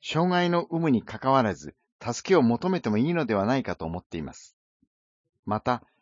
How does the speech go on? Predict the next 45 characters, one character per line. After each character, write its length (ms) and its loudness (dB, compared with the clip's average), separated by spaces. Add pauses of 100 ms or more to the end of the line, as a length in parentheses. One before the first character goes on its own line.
(140)
障 240 0
害 180 2
の 120 4
あ 60 4
る 60 -4
方 220 -4
や 220 2 (240)
難 200 2
病 140 2
を 260 4
患 160 0
っ 80 -4
た 100 -4
方 260 -2
だ 120 0
け 100 -4
で 100 -2
な 140 0
く、 200 -14 (500)
高 260 2
齢 140 4
の 100 0
方 240 -2
に 120 2
対 220 -2
し 80 -12
て 220 -6 (240)
差 160 -12
別 200 0
的 200 -2
な 140 4
行 220 -2
動 180 -2
や 200 0 (340)
言 220 -2
葉 140 4
で 80 -6
接 180 -10
す 160 -8
る 60 -4
方 220 -4
も 100 -4
い 80 -6
ま 140 -6
す。 220 -20